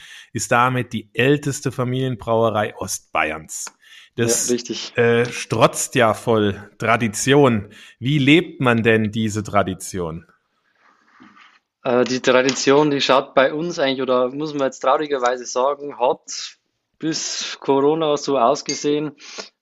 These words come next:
Speaker 2: dass wir eigentlich immer jedes Wochenende sehr häufig auch unter der Woche Kunden immer besucht haben, also Wirtshäuser, familiengeführte, äh,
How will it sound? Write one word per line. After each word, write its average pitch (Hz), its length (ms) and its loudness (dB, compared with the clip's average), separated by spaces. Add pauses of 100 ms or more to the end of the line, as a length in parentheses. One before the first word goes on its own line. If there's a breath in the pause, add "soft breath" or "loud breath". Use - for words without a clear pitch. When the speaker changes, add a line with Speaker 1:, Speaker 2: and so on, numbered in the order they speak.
Speaker 2:
dass 123 360 0
wir 127 520 2
eigentlich 131 580 -2
immer 135 220 -2
jedes 131 420 -2
Wochenende 127 960 0 (480)
sehr - 840 -2
häufig 143 320 2
auch 117 80 4
unter 143 240 -4
der 135 180 -4
Woche 135 340 -2
Kunden 165 380 -6
immer 147 200 0
besucht 139 480 -6
haben, 147 240 2
also 120 360 -2 (440 soft breath)
Wirtshäuser, 147 920 4
familiengeführte, 147 880 -2
äh, 135 400 0